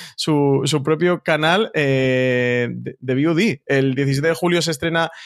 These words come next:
Shine On With Reese, que es un programa de entrevistas a pioneras en diferentes campos profesionales, y ha aprovechado esto para, para, para sacar su propia plataforma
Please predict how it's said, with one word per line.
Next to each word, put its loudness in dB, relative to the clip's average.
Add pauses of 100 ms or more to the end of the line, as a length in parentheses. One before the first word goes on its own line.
(180)
Shine 0
On 0
With 2
Reese, 0
que -6
es 0
un -2
programa 0
de -2
entrevistas 0 (100)
a 0
pioneras 0
en -2
diferentes 0
campos -4
profesionales, -2 (380)
y 0
ha 4
aprovechado 2
esto -2
para, 2
para, 0
para -20
sacar -10
su -6
propia -2
plataforma -4